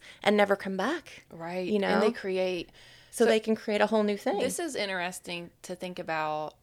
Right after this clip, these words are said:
Speaker 2: um, an older narcissist versus a younger, because after thirty, we're kind of in this different phase. Like, we're not really creating a new persona at that point, where when
Speaker 1: Mm-hmm.
Speaker 2: we're younger, we kind of play with different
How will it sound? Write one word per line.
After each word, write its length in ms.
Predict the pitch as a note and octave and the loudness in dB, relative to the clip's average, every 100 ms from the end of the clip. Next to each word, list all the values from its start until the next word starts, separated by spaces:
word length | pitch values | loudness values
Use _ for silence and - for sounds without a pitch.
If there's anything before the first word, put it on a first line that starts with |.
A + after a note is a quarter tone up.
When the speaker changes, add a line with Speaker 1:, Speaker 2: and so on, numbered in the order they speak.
| _ _ _ - | _ _ _ -4
Speaker 2:
um, 320 | E3+ D#3+ D#3+ | -4 -6 -8
an 120 | E3+ - | -10 0
older 360 | E3+ G#3+ G#3+ F3+ | 4 4 4 -2
narcissist 720 | E3 D3 - D#3+ D#3+ D3 - | -2 -6 -8 -10 -8 -8 -8
versus 320 | E3+ D#3+ D#3+ | -8 -8 -10
a 60 | - | -10
younger, 460 | G2 E3+ - - - - | -8 -10 -12 -16 -16 -12
because 240 | G3 G3 | -6 0
after 240 | G3+ - F#3 | 0 0 -6
thirty, 460 | - G3 G#3 F3+ | 0 0 0 -4
we're 160 | E3 E3 | -4 -6
kind 180 | F#3 F3 | -6 -6
of 80 | |
in 80 | F3 | -8
this 160 | D#3+ - | -10 -10
different 460 | F3+ E3+ D#3+ D3 - - - _ _ _ _ | -10 -8 -8 -8 -12 -20 -20 _ _ _ _
phase. 580 | - - E3 F3 G#3 A3 | -10 0 2 2 0 0
Like, 140 | F#3+ | 0
we're 80 | F#3+ | 2
not 260 | G3 F#3 F#3+ | 4 4 2
really 200 | F#3+ F3+ | -2 -2
creating 500 | - E3+ E3+ E3+ E3+ | -4 -2 -2 -4 -6
a 40 | |
new 120 | E3 | -8
persona 460 | D#3+ E3 - D#3 D#3+ | -10 -12 -8 -8 -8
at 180 | E3 - | -10 -8
that 200 | F3 - | -8 -6
point, 220 | G3+ G#3 | -6 0
where 100 | G#3 | 4
when 120 | G#3 G#3 | 6 4
Speaker 1:
Mm-hmm. 60 | |
Speaker 2:
we're 60 | G#3+ | 4
younger, 360 | G#3 B3+ B3 G#3 | 4 4 4 2
we 140 | G3+ | 2
kind 260 | G3 G#3 G3+ | 2 2 2
of 180 | F#3 - | -4 -2
play 320 | F3+ F3 F3 | 0 2 2
with 160 | F3 F3 | -2 -6
different 600 | E3+ E3+ D#3+ D#3+ D#3+ | -8 -6 -6 -6 -8